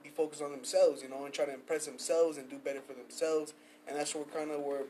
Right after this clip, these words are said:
people go wrong is that they're trying to impress everyone out here. They're trying to one-up everyone where it shouldn't be that way, where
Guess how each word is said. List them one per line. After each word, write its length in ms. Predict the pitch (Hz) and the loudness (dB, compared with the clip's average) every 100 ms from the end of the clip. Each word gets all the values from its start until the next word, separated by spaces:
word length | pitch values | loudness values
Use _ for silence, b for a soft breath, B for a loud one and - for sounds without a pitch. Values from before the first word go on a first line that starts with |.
| - | -10
people 200 | 160 151 147 | -10 -8 -4
go 120 | 143 151 | -4 -2
wrong 200 | 165 156 | -2 -4
is 120 | 143 | -4
that 140 | 143 | -6
they're 80 | 139 | -6
trying 240 | 135 185 180 | -6 -4 -4
to 60 | |
impress 380 | 165 - 208 208 | -4 0 0 2
everyone 340 | 156 143 131 123 | -2 -2 -8 -6
out 160 | 120 | -8
here. 100 | 120 | -8
They're 100 | 123 | -12
trying 180 | 139 175 | -8 -6
to 40 | 147 | -6
one-up 440 | 147 185 180 175 | -4 -4 -2 0
everyone 420 | 147 151 151 143 135 | -2 -2 -4 -4 -4
where 140 | 135 | -6
it 80 | 139 | -6
shouldn't 320 | 170 151 135 B B B | -6 -6 -8 B B B
be 120 | 185 185 | -6 2
that 200 | 147 135 | 2 2
way, 160 | 131 | -2
where 320 | 131 135 131 | -4 -6 -6